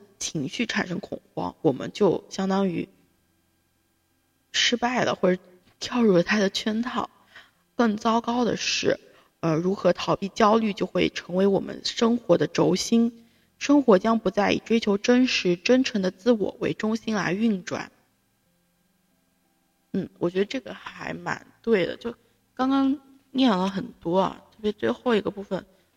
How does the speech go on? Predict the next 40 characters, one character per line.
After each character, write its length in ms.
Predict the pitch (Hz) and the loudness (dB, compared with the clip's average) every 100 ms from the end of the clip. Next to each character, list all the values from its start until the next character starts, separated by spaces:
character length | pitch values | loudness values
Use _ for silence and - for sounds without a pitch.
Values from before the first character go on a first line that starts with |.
| _ | _
嗯， 160 | 170 170 | -12 -8
就 140 | 196 | -8
是 120 | 190 | -8
怎 180 | - - | -8 -8
么 80 | 104 | -4
样 220 | 190 196 | -4 -6
去 140 | - | -10
应 260 | - 233 180 | -2 -2 -2
对 180 | - - | -6 -8
焦 280 | _ 120 123 | _ -6 -6
虑。 180 | 113 - _ _ _ | -8 -12 _ _ _
呃， 140 | - | -8
我 140 | 135 - | -4 -4
是 220 | - 151 | -4 -4
刚 240 | - 202 | -6 -4
刚 260 | 220 226 226 | 0 0 -2
读 300 | _ 165 190 | _ -8 -4
完 200 | 160 - - | -6 -6 -6
的， 200 | 190 - _ _ _ _ _ _ _ _ | -6 -6 _ _ _ _ _ _ _ _
但 180 | - 208 | -2 -2
前 220 | 196 175 | -2 -6
面 160 | 190 220 | 0 0
很 80 | 202 | 0
多 120 | 151 | -8
部 160 | - 196 | -12 -16
分 140 | 180 | -14
我 160 | - 95 | -12 -8
觉 140 | 190 | -8
得 60 | 202 | -8
他 120 | 196 | -10
写 160 | - | -10
得 140 | - - | -14 -16
很， 120 | 196 _ | -20 _
还 200 | - 196 | -8 -6
蛮 220 | 190 185 | -6 -8
好 280 | 196 - - | -10 -10 -10
的， 140 | - - _ _ _ _ _ | -14 -16 _ _ _ _ _
就 200 | - 190 | -8 -6
很 140 | 196 190 | -6 -14
多 240 | - 117 | -14 -16